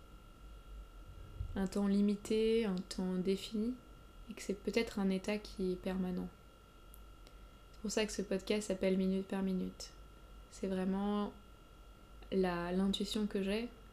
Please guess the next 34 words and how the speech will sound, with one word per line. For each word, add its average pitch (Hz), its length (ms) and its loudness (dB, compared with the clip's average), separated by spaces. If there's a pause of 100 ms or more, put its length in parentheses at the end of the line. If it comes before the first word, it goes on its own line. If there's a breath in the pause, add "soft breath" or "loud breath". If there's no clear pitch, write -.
(500)
que 196 200 2
finalement 196 680 2
la 202 120 2
transition 202 600 -2
est, 185 220 -2 (580)
est - 80 -12
toujours 208 420 0
en, 190 140 -2
en 190 40 0
train 185 200 -4
de 185 60 0
se - 120 -6
faire 185 240 -4
à 180 60 -4
l'intérieur 175 400 -4
de 175 80 -4
moi. 175 180 -4 (1800 loud breath)
Là 220 100 10
où 208 60 10
bien 190 160 6
sûr 247 180 4
la 196 120 4
rupture 226 500 4 (880)
peut 185 120 2
paraître 185 360 0
comme 190 140 0
quelque 190 180 -4
chose 196 140 -2
de 190 100 -2
plus - 180 -6
tranché 190 840 0
et 185 100 -4
plus - 160 -2
momentané. 180 560 -2